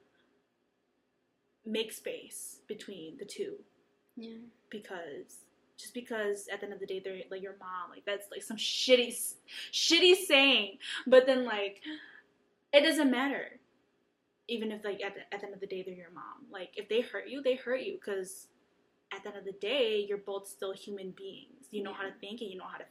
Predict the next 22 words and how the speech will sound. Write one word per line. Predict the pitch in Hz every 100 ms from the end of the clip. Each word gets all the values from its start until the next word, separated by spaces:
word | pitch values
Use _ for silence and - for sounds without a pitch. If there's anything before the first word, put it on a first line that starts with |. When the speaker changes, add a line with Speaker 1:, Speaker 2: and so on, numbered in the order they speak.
| -
Speaker 1:
feel. | 208 - - - _ - - -
Like, | 202
that | 208 214
should | 226 254
not | 214 202
define, | 220 214 202 185 185 185 - - - - _ _ _ _ _ -
that | 247
relationship | 262 240 240 269 269
should | 254
not | 208 208
define | - 196 190 196
you, | 190
how | - 220 208
you | 208 208
want | 196 185 - - - - _ _ _ _
to | - 214
interact | 214 214 180 -
with | 190
this | 180
person. | - 175 - 175 170 214 _ _ _ _ _ _ _ _ _ _ _ _ _ _ _ _ _ _ _ _ _ _ _ _ _ _ -
Yeah. | 208 196 180 110 107 - _ - 277 240
Speaker 2:
Yeah. | 277 302 269